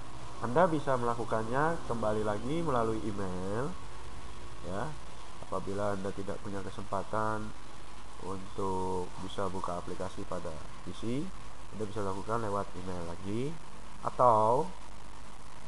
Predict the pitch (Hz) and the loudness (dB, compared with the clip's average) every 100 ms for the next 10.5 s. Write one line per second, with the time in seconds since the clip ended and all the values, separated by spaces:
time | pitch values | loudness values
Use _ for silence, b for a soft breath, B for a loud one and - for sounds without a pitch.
0 | - - 107 110 120 101 113 101 98 110 | -4 -4 0 0 2 2 2 0 -2 0
1 | 104 101 92 92 92 101 120 131 147 143 | -2 -2 -2 -2 -2 0 0 0 0 -2
2 | - - - 92 92 107 104 101 104 107 | -2 -2 -2 -2 -2 -2 -2 -2 -2 0
3 | 113 139 175 - - - - - 90 92 | 0 0 0 -2 -4 -2 -2 -4 -4 -2
4 | 101 107 98 92 - 95 87 95 92 95 | -2 0 -2 -2 -2 -2 -2 -2 -2 -2
5 | 92 92 98 87 - 123 - - - - | -2 -2 -2 0 4 4 2 -2 -2 -2
6 | - - - - - 104 101 107 101 95 | -2 -4 -4 -4 -4 -2 0 0 0 -2
7 | 92 131 151 160 - - - - - - | 0 2 2 2 -2 -2 -2 -2 -2 -4
8 | - - - 95 101 117 120 123 - - | -4 -4 -4 -2 -2 0 0 0 -2 -4
9 | - - - - - - - 107 - - | -4 -4 -4 -4 -4 -4 0 0 0 -2
10 | 104 95 - 101 120 | -2 -2 -2 -2 -2